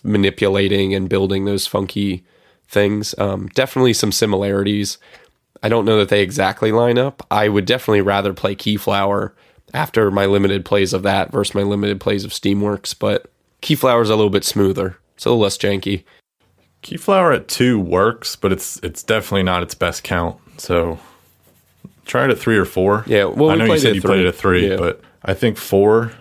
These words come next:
Speaker 2: it really shines 'cause there's a lot more competition in the middle.
Speaker 1: What I'd be concerned about was that game plays six players.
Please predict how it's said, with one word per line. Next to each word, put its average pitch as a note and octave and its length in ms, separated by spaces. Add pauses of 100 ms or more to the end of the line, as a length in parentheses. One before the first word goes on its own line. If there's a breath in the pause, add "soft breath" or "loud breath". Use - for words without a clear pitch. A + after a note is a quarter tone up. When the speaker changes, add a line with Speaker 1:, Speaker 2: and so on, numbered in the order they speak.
(160 loud breath)
Speaker 2:
it F#2+ 140
really F#2 260
shines B2+ 500
'cause F#2+ 140
there's F2 160
a F2+ 60
lot E2+ 240
more F#2+ 260
competition F#2+ 760
in F#2+ 60
the F#2 80
middle. G2+ 300
Speaker 1:
What A2+ 140
I'd G3+ 160
be A3 120
concerned B2 360
about G#2+ 180
was F#2+ 140
that C#3 160
game G3+ 240
plays C#3 300
six - 400
players. - 760